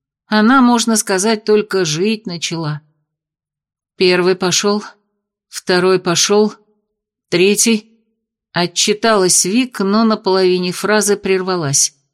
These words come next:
Эффект от взрывов превзошел все их ожидания. Тишь трясло так, что Ками думала, вылетит из кресла, несмотря на ремни и штекер.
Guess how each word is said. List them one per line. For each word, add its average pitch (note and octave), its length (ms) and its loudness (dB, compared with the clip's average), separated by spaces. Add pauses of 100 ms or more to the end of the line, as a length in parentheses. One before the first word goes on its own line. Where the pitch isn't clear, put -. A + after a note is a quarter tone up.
(880)
Эффект G#3 680 -2
от G3+ 180 -2
взрывов G3 600 -2
превзошел G3+ 640 0
все G#3 280 2
их G3 140 -6
ожидания. F3 680 -4 (580)
Тишь - 360 2
трясло G#3 440 0
так, A#3+ 280 -2
что - 220 -4
Ками G3 380 -2
думала, F#3+ 460 -4
вылетит F#3+ 500 -2
из F#3+ 140 0
кресла, G3 480 -2 (380)
несмотря F#3+ 640 0
на F3 120 -4
ремни F3+ 320 -4
и - 20 -4
штекер. C#3+ 500 -6